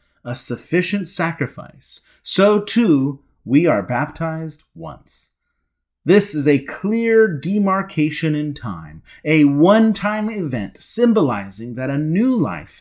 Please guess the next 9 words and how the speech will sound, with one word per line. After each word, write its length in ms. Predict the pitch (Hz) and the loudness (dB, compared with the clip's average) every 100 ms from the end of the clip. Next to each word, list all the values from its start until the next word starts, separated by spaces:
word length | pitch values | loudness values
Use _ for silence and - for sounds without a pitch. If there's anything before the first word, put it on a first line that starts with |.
| - | -18
has 180 | 104 95 | -18 -10
begun. 600 | 127 127 156 110 90 _ _ _ _ _ _ | -8 -4 -2 -4 -8 _ _ _ _ _ _
We 220 | 135 175 143 | 0 2 2
have 340 | 151 131 120 | 2 0 0
died 540 | 147 165 190 202 196 - | 2 2 2 0 -2 -2
to 140 | 139 | -2
our 100 | 127 | -2
former 540 | - 180 180 185 156 98 | -4 -4 -2 -2 -4 -8
life 380 | 90 92 _ | -14 -18 _